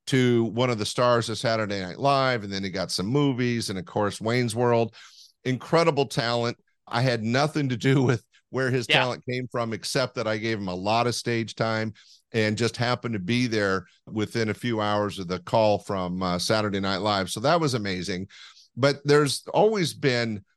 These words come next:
Speaker 1: special people that came through that, and some of them, that's interesting. I'm gonna sidetrack a little.
Speaker 2: Sure.
Speaker 1: On my podcast, Stand Up Comedy, Host and M C, I showcase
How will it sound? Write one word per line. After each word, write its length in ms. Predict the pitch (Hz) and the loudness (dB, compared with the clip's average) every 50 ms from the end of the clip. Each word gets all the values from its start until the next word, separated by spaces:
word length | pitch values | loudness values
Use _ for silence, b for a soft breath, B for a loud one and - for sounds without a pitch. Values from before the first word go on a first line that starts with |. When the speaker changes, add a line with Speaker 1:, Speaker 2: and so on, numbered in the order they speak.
| _ _ _ _ _ | _ _ _ _ _
Speaker 1:
special 480 | - - - - 151 151 143 - 135 113 | -10 -8 -2 2 2 2 2 0 -4 -6
people 420 | - - - 139 135 117 120 113 98 | -6 -4 -4 -2 -2 -2 -4 -4 -4
that 160 | 101 98 - | -4 -6 -8
came 340 | - - 120 110 107 107 98 | -6 -4 -2 -2 -2 -2 -4
through 480 | 90 - 113 113 113 110 110 107 104 | -8 -6 -4 -2 0 0 0 0 -2
that, 240 | 98 98 98 92 85 - _ - | -2 -2 -2 -2 -2 -4 _ -4
and 180 | - 123 127 127 | -2 -2 -2 0
some 240 | - - 208 240 277 | 0 0 0 0 -2
of 80 | 254 | -2
them, 240 | 196 151 113 104 98 95 B B B | 0 0 0 0 -4 -8 B B B
that's 240 | 147 151 151 147 - | 2 2 2 2 0
interesting. 600 | 165 156 - 170 156 147 - 127 110 98 95 80 - - | -2 -4 -2 -4 -4 -4 -2 -2 -4 -4 -4 -8 -6 -2
I'm 140 | 120 123 | 0 2
gonna 140 | 143 143 127 | 2 2 2
sidetrack 600 | 110 - - 127 131 135 123 - 135 113 107 - | 2 2 2 2 2 0 0 0 -2 -2 -2 -2
a 40 | 95 | -4
little. 380 | 98 107 117 120 113 98 90 - _ _ - | -4 -2 -2 -2 -2 -4 -4 -8 _ _ -8
Speaker 2:
Sure. 120 | - 226 - | -4 0 2
Speaker 1:
On 180 | 135 156 170 | 2 2 2
my 140 | 160 151 143 127 - | 2 2 0 0 0
podcast, 600 | 135 139 139 147 143 - - 127 98 87 90 98 | 0 2 2 2 0 0 -2 -2 -2 0 -2 -2
Stand 380 | - - - - 110 113 123 139 | -4 -6 -4 -2 -2 0 0 -2
Up 100 | 139 - | -4 -6
Comedy, 460 | - 127 120 120 120 117 113 110 104 | -4 -2 -2 0 0 -2 -2 -2 -2
Host 340 | 98 92 113 113 113 - - | -2 -2 -2 -4 -4 -6 -8
and 100 | 113 113 | -6 -4
M 160 | 107 104 110 | -4 -4 -4
C, 400 | - - 107 95 82 82 87 87 B B B B B B _ - | -4 -4 -4 -2 -2 -4 -4 -8 B B B B B B _ -4
I 140 | 101 104 113 | 0 0 0
showcase 840 | 113 - - - 143 147 147 151 - 143 127 123 120 - - - | 0 0 0 2 2 2 2 0 -2 0 0 0 0 -2 -4 -6